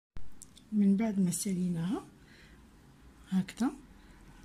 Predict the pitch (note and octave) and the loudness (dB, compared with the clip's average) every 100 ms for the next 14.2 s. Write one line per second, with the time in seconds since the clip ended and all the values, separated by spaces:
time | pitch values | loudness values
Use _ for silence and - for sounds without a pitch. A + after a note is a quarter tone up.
0 | - - - - A3 G#3 - - F#3+ F#3 | -20 -20 -8 2 6 4 2 0 4 4
1 | F3 F3 G3 - - - - G3+ - G3+ | 2 0 -4 -6 -16 -20 -6 -4 -2 -2
2 | G3 A3 - - F3+ F3 - F#3+ - G3+ | -2 -4 -4 -2 -2 -4 -4 -4 0 0
3 | G3 F#3+ D#3+ F3 F3 C4+ G4+ - - - | 0 0 -2 -2 0 -2 -4 -14 -20 -20
4 | - G#3 G3 F#3 G3 G3 - G#3 G3 G3+ | -4 2 4 4 4 0 -2 -4 0 2
5 | F#3+ F#3+ F#3 F3+ A#3 - F3 B3 - - | 4 6 4 2 -2 -2 0 0 -2 -10
6 | - - - F#3 G#3 F#3 F#3+ F3+ F#3+ D#3+ | -20 -12 -6 2 4 6 4 4 2 2
7 | F3 F#3+ F#3 F3 F3 E3+ E3+ E3 D#3 C#3+ | 0 0 0 0 0 0 -2 -4 -6 -6
8 | - - - - - - - - - - | -8 -14 -14 -16 -16 -16 -18 -18 -18 -16
9 | - - G#3 G3 F#3+ E3+ - G3 F3+ F3 | -8 2 4 4 0 -2 -2 -2 0 0
10 | F#3 - F#3+ F3+ E3 E3+ E3+ F3 F3+ F#3 | 0 2 2 2 0 -2 -2 -4 -4 -10
11 | - F3+ F3 E3 - - - - - - | -6 -4 -2 -2 -4 -12 -20 -20 -20 -20
12 | - G3 F#3+ F#3+ G3 G3 A3 F#3+ G3 G#3+ | 0 4 6 6 4 4 2 0 0 0
13 | G#3 G3+ F3+ F3 F3 F#3+ F#3+ F3 E3+ E3 | 0 2 2 2 4 4 4 2 -2 -4
14 | C4 | -6